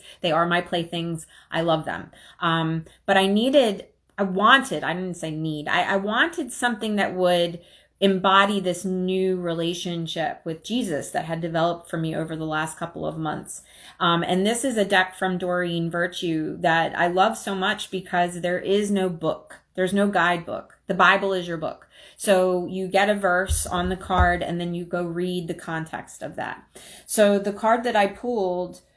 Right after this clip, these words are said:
for this is from John chapter fourteen, verse eighteen. Now, what blew my mind about this was that it actually is from this exact time period.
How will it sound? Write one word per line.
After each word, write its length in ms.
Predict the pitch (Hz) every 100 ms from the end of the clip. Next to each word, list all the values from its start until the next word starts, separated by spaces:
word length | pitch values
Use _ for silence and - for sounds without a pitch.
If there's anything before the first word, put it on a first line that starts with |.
| _
for 140 | - 196
this 600 | 185 170 180 180 - - _ _ -
is 640 | 196 185 190 240 254 -
from 420 | - 196 185 180 190
John 320 | 214 208 226
chapter 340 | 240 220 214
fourteen, 840 | 202 202 196 - 196 190 190 196 185
verse 340 | 190 185 180 -
eighteen. 600 | 185 180 - 165 - - _ - -
Now, 320 | 202 190 185 185
what 240 | 202 -
blew 180 | 220 262
my 160 | 240
mind 320 | 226 220 226 220
about 240 | 190 -
this 340 | 185 180 180
was 380 | 196 185 185 185
that 200 | 190 185
it 120 | 190 -
actually 640 | 185 208 - 220 214 214
is 640 | - 185 196 214 240 233 - _
from 320 | - 208 202
this 180 | 196 202
exact 440 | 190 190 175 -
time 260 | - 175 170
period. 540 | 180 156 156 - -